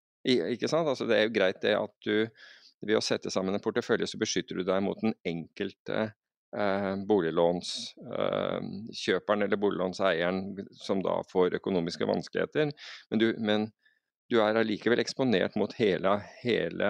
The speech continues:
eiendomsmarkedet hvis det, det faller, så du har egentlig, eh,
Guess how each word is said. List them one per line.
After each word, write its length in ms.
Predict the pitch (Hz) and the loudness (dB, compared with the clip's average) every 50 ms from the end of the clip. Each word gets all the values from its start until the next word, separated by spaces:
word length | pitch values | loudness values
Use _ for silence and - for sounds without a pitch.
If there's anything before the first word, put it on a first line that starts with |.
| 98 | 0
eiendomsmarkedet 920 | 107 101 95 87 80 76 76 87 - - 104 95 90 - - 127 120 123 120 | 0 0 -2 -2 -4 -4 -6 -6 -4 -2 0 0 0 -2 -4 -4 -2 -2 -2
hvis 160 | 117 - - | -2 -2 0
det, 140 | - 92 98 - - | 0 0 0 0 -2
det 160 | - 98 95 98 - | -2 -2 -2 -2 -2
faller, 300 | - 92 98 120 143 - | -2 0 0 0 0 0
så 100 | 104 98 | 0 0
du 80 | 104 98 90 | 0 0 2
har 200 | 90 101 131 131 | 2 2 2 2
egentlig, 520 | 95 85 85 82 85 82 - 104 101 107 107 | 2 0 0 -2 -4 -6 -4 0 0 2 2
eh, 480 | 87 95 95 85 - _ - 98 95 | 2 0 0 -2 -2 _ -4 -2 0